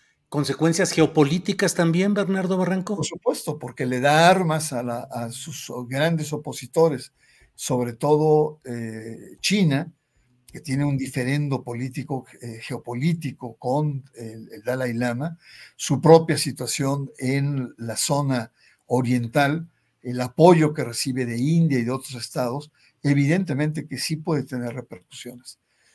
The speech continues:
Speaker 2: Pero vamos a ver, vamos a ver cómo lo manejan, vamos a ver hasta dónde pueden llegar, pero es un hecho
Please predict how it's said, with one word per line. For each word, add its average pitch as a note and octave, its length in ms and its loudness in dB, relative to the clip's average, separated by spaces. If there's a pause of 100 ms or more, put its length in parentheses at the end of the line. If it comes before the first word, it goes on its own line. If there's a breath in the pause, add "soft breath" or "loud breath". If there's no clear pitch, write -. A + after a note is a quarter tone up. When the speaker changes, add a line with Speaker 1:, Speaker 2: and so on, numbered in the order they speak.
(120)
Speaker 2:
Pero B2+ 160 0
vamos F3 240 6
a D#3+ 60 6
ver, G3 180 4
vamos E3+ 320 0
a D#3+ 40 2
ver D#3 160 -2
cómo E3 220 0
lo D3 120 0
manejan, E3 460 -2
vamos D3 280 2
a C#3+ 60 0
ver D3+ 260 0 (420 soft breath)
hasta C3+ 360 -4
dónde E3 340 8
pueden D3+ 240 0
llegar, D3+ 400 0
pero C3 260 0
es D3 160 -2
un D#3 160 2
hecho F#3 440 0